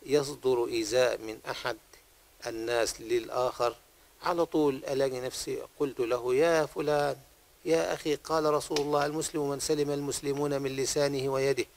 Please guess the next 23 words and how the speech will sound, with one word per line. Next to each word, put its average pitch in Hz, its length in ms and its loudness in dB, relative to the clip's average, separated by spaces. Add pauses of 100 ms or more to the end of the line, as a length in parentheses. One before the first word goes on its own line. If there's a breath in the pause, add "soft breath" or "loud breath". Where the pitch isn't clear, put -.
(280 loud breath)
وهذا 143 440 4
يردد 127 460 2
وهذا 131 400 0
يردد 127 440 -2
وهذا 135 380 0
يقول، 127 420 -2 (320 loud breath)
حتى - 400 -6
عامة 139 540 0
الناس 123 360 -4
يحفظونه، 123 840 -4 (320 loud breath)
حتى - 340 -4
وإن 120 240 0
كان 127 260 -4
أمياً 123 640 0 (500 loud breath)
يحفظ 131 380 -2
هذا 117 300 0
الحديث، 131 540 -6 (420 loud breath)
فاشتهر 110 960 0 (160)
وزاع، 104 1160 -2 (460)
آه، 110 400 -6
صيت - 360 -2
هذا 98 440 -4
الحديث 95 520 -12